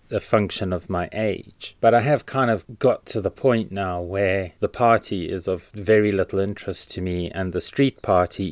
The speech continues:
even less so. And I was chatting to some guys over the weekend who were saying that,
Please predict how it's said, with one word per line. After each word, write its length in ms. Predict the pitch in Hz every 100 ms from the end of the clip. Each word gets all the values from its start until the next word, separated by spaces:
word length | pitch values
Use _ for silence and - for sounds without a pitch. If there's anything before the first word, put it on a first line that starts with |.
| 95
even 260 | 90 92
less 200 | 95 110
so. 400 | - - - - -
And 140 | 120
I 40 | 123
was 100 | -
chatting 320 | 190 175 185
to 140 | 151
some 220 | 131 120
guys 300 | 110 123 117
over 160 | 117 107
the 120 | 107
weekend 500 | 107 104 - 143 95
who 140 | 87 101
were 100 | 98
saying 400 | - 120 107 95
that, 280 | 95 101